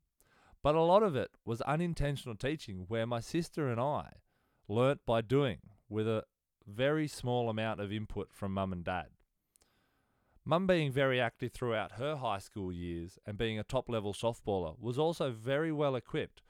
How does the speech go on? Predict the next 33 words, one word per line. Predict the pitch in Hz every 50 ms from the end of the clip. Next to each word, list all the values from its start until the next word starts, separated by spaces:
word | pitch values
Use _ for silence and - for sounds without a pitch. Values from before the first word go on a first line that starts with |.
| - _ _ -
with | 101 95
a | 107
strong | - - - 123 123 123 123 143 143 135
physical | - - 127 113 120 - - 107 101
foundation. | 98 - - 104 101 101 95 95 101 101 110 107 - - 87 69 52 50 _ _ _ _ _ _ _ _ _ _ _ _ _ _ _ _ _ _ _ _ - - _ _ _ _ _ _ _ _ _ _ _ _ _ _ _ _
That | 156 180 208 202
meant | 170 165 160 151 - - _ _ _ _
that | 135 139 139 - -
when | - 147 180 202 226
we | 226 214 202 190 175 151 - _ - -
did | - 135 165 170 -
go | 202 185 170 151
out | 135 120 117 104
in | 101
the | 101 90
backyard | - 90 87 - - 95 87 85 80
to | 95
play | - - 117 92 85
cricket | - - 120 107 - 92 82
or | 78 78
footy, | - - 156 170 147 101 76 - - _ _ _ _ -
we | 139 151
all | 170 196 220
played | - - 185 170 151
together, | - 123 110 - 113 139 143 107 - - _ _ _ _ - - - _ _
and | - 139
it | 151
was | 147 -
something | - 160 160 175 196 190
that | 170 147
Mum | 120 123 131 135 143 147
and | 147 139
Dad | - 131 113 107 95 92